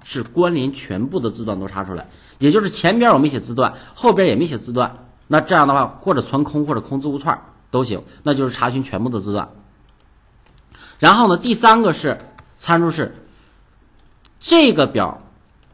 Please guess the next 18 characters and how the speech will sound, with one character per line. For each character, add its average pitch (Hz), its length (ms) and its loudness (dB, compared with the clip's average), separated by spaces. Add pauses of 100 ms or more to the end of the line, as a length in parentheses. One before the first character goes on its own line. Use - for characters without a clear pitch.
(140)
它 220 320 4
用 233 260 0
到 190 140 4
的 160 200 2 (240)
和 190 260 2
主 196 380 0
表 143 240 4
关 196 300 4
联 143 140 2
的 151 100 2
外 185 260 2
界， 110 240 -4 (580)
那 127 160 0
就 131 100 -4
是 113 240 -6 (540)
U 151 180 2
I 139 180 2
D。 135 180 -8